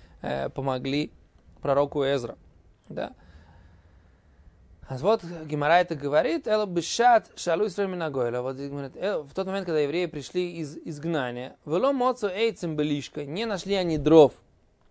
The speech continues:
в дровяном отделении. «В омду эйлу», и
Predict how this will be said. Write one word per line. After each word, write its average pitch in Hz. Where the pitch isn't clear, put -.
в 131
дровяном 160
отделении. 120
«В 131
омду 240
эйлу», 214
и 180